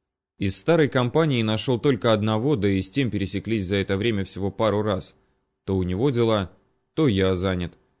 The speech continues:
С остальными и того хуже. Двое на кладбище, третьего на пятнадцать лет в том году закрыли. Такие вот пироги.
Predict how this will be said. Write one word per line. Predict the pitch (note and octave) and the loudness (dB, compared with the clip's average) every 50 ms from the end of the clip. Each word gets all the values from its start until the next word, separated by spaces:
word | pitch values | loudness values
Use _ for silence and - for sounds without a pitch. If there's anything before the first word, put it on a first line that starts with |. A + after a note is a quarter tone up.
| _ _ _ _ - | _ _ _ _ -6
С | - | -4
остальными | A2 G#2 - B2+ A#2 A#2 B2+ D#3 E3+ D#3 C#3 | -4 0 2 2 2 4 2 2 2 2 2
и | B2+ | 2
того | - B2+ A2+ A#2 C3+ B2+ | 2 2 2 2 2 0
хуже. | G2 - G2+ G2 D#2+ E2 E2+ D#2 - _ _ _ _ _ _ | -2 -2 -4 -6 -4 -4 -6 -8 -10 _ _ _ _ _ _
Двое | - F#2 F2+ F#2 F2+ G#2 C#3+ D#3+ C3+ | -10 -6 -6 -4 0 0 2 2 2
на | G#2 G2+ F#2 | 2 0 -2
кладбище, | - G2+ A2 A#2+ A2 G2+ A2 G2 - - F#2+ F2 - _ _ _ _ _ _ _ _ - | -2 0 -2 0 0 -2 -4 -4 -4 -4 -6 -6 -6 _ _ _ _ _ _ _ _ -8
третьего | - A2 B2 D3+ C#3+ - C3 G#2+ G#2 | -2 2 2 2 2 0 -2 0 0
на | G2 G2 - | 0 0 -2
пятнадцать | G#2+ G2+ - B2 C3+ C3 - A2+ - - | -4 -4 -2 -2 -2 -2 -4 -6 -4 -2
лет | A2+ B2+ B2 | -2 -2 -2
в | - | -4
том | - - A#2+ A#2+ A2 | -2 -2 0 2 2
году | A#2 A2+ G2 G2+ G2 | 2 2 2 0 -2
закрыли. | F2+ F#2+ G2+ - - G2 F#2+ F#2+ F#2 F2 D#2+ - _ _ _ _ _ _ _ _ _ _ _ _ | -2 -2 -4 -4 -2 -4 -2 -2 -2 -2 -4 -6 _ _ _ _ _ _ _ _ _ _ _ _
Такие | - F#2+ F#2+ F2 F2+ - F#2+ A2 B2 | -4 -2 -2 -2 -2 -2 -2 -2 0
вот | A#2 F#2+ G2+ G2 - | 0 0 -2 -4 -2
пироги. | A2+ G#2+ G#2 G#2+ G#2+ F2+ E2+ F#2 F#2 F2 D#2+ | -2 0 2 2 0 0 -2 -4 -4 -4 -6